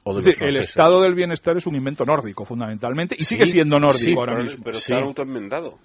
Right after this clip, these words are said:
Speaker 1: Sí.
Speaker 3: Por lo menos Suecia.
Speaker 1: Llegado el caso.
Speaker 2: Todo lo que tú quieras,
Speaker 1: Y
Speaker 2: pero Suecia sigue siendo el país con más impuestos del mundo. Mucho
Speaker 1: Sí,
Speaker 2: más que
Speaker 1: pero,
Speaker 2: aquí.
Speaker 1: pero Suecia
Speaker 3: Sí.
Speaker 1: seguramente en ese sentido es la excepción y está de todas formas mucho mejor gestionada que aquí la educación, la sanidad y otras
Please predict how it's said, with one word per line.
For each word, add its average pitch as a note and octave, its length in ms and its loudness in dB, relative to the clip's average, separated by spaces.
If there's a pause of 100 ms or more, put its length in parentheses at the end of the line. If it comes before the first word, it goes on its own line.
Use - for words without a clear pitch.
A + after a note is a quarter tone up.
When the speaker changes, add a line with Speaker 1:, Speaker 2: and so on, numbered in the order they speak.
(440)
Speaker 1:
Sí. A2+ 280 -10 (240)
Speaker 3:
Por F#2 140 -10
lo F#2 60 -8
menos A2+ 160 -8
Suecia. B2 260 -2
Speaker 1:
Llegado D3+ 260 8
el C#3+ 140 4
caso. E3 320 6
Speaker 2:
Todo D3+ 140 4
lo D#3 120 6
que D3+ 140 4
tú D#3 120 -2
quieras, D#3+ 360 6
Speaker 1:
Y F#3 100 0
Speaker 2:
pero C3+ 200 4
Suecia D3 420 6
sigue D#3 240 2
siendo D#3 220 0
el D3+ 60 2
país D3 180 4
con D#3 120 2
más D3 140 0
impuestos C#3 380 -4
del A2+ 100 -6
mundo. B2 260 -6 (220)
Mucho G#2+ 160 -6
Speaker 1:
Sí, F#3 60 4
Speaker 2:
más - 100 0
que F3 60 4
Speaker 1:
pero, D3 100 6
Speaker 2:
aquí. B2+ 240 -2
Speaker 1:
pero C#3+ 160 0
Suecia G#3 340 0
Speaker 3:
Sí. F3+ 60 -4
Speaker 1:
seguramente D#3 480 0
en C#3+ 80 -4
ese D3 160 -6
sentido C3+ 340 -6
es B2+ 80 -4
la A#2+ 100 -4
excepción D3 680 -6 (500)
y A2 460 -4
está D3+ 380 0
de C#3+ 100 -2
todas C3 220 2
formas C#3+ 360 -2
mucho C#3+ 300 0
mejor A2+ 300 -6
gestionada G#2 600 -6
que G2 120 -8
aquí A#2 180 -8
la A2+ 100 -4
educación, F#2 560 -8
la A2 80 -4
sanidad F#2+ 300 -6
y A#2+ 60 -2
otras G2+ 220 -8